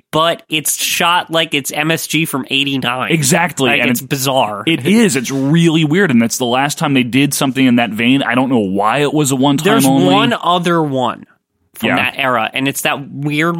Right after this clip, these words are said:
Speaker 1: one when they were in India or whatever that was.
Speaker 2: Kuwait.
Speaker 1: Kuwait.
Speaker 2: That whole thing is, is so-, something to behold. <laughs> Let me tell you
Speaker 1: It's
Speaker 2: about
Speaker 1: a
Speaker 2: that.
Speaker 1: mess there.
Speaker 2: So, Quinn, overall, what are your thoughts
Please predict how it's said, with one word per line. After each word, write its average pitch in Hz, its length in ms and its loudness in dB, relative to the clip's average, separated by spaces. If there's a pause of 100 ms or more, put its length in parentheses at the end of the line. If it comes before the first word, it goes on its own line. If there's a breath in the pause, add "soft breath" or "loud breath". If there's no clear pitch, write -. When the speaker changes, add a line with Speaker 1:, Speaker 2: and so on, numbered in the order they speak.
Speaker 1:
one 165 220 -2
when 151 140 -2
they 131 80 -2
were 123 140 -2
in 123 100 -2
India 131 520 -2
or 131 120 -2
whatever 120 340 -4
that - 200 -8
was. 127 200 -6
Speaker 2:
Kuwait. 117 800 0 (220)
Speaker 1:
Kuwait. 123 460 -2
Speaker 2:
That 143 280 0
whole 120 240 0
thing 107 320 0
is, 95 300 -2
is 87 240 -4
so-, - 500 -6
something 104 340 0
to 95 40 2
behold. 98 560 0
<laughs> - 140 -6
Let 156 80 2
me 143 120 2
tell 131 200 -2
you 117 100 2
Speaker 1:
It's 107 100 -2
Speaker 2:
about 104 160 0
Speaker 1:
a - 40 -2
Speaker 2:
that. 123 40 0
Speaker 1:
mess 165 300 -2
there. 90 320 -6 (380 loud breath)
Speaker 2:
So, - 120 -2
Quinn, 262 200 0
overall, 247 360 2
what 185 120 2
are - 20 2
your 277 160 0
thoughts 220 400 0